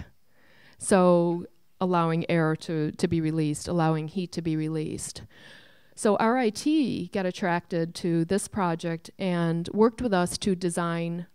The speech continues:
uh, an adaptable, what we call our adaptable high tunnel, that could withstand an urban environment as opposed to a rural environment where you wouldn't necessarily have the community interacting with,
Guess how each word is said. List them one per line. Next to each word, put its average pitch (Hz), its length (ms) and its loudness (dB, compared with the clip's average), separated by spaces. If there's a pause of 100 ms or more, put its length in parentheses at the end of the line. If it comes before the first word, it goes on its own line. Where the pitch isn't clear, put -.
uh, 165 320 -4
an 180 100 0
adaptable, 175 640 -2
what 160 100 -4
we 180 80 -2
call 185 220 2
our 165 240 2
adaptable 170 580 -2
high 170 240 -6
tunnel, 170 500 -6 (340)
that 190 160 2
could 180 180 2
withstand 185 880 0
an 180 240 -2
urban 226 260 2
environment 160 720 -2 (180)
as 175 160 -2
opposed 170 340 0
to 175 80 0
a 160 60 4
rural 190 440 2
environment 160 600 -4
where 165 120 0
you 165 160 0
wouldn't 160 260 -2
necessarily 160 600 -4
have 151 360 -6 (560)
the 180 140 -2
community 185 640 2
interacting 160 720 -2
with, 147 480 0